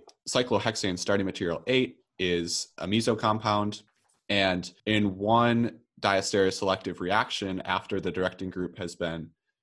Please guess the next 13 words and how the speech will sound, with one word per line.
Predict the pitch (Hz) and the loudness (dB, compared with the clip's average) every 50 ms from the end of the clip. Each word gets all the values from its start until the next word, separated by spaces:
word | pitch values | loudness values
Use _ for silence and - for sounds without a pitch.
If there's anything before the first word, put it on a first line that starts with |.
| _ _ | _ _
installed, | - 92 90 - - - 117 107 101 92 90 87 82 - - _ _ _ _ _ _ _ _ _ - | -6 -6 -6 -4 0 2 4 4 6 4 2 0 -2 -6 -14 _ _ _ _ _ _ _ _ _ 0
they've | 101 101 | 0 2
essentially | 98 98 - 120 120 - 113 104 | 2 2 0 0 0 0 0 0
set | - - 104 92 - - - _ _ _ _ | 2 2 2 2 2 0 -6 _ _ _ _
four | _ - - - 117 104 104 104 107 104 104 101 104 101 - - | _ -18 -6 -2 0 2 4 6 6 6 4 4 2 0 -2 -4
stereocenters | - - - 101 95 92 92 90 87 - 87 82 85 80 80 82 - - - - - _ _ _ _ _ _ _ - | -8 -4 -2 0 0 0 0 -2 -2 -4 -4 -4 -4 -4 -6 -6 -8 -8 -10 -10 -14 _ _ _ _ _ _ _ -4
just | - 95 - - | -2 -2 -2 0
by | - 90 90 | 0 0 0
doing | 87 92 90 87 87 85 85 82 - - | 0 0 0 0 0 0 -2 -6 -6 -4
the | - 87 | -4 -2
one | 82 82 82 87 90 87 87 85 85 87 - | -2 -2 -2 0 0 2 2 0 -2 -4 -6
selective | - - 90 85 85 - - 85 82 78 - | -4 0 0 0 0 0 -2 -2 -2 -4 -4
reaction. | - 87 82 80 85 - - - - - 120 127 - | -4 -2 0 0 -2 -2 -4 -4 -4 -4 -4 -4 -8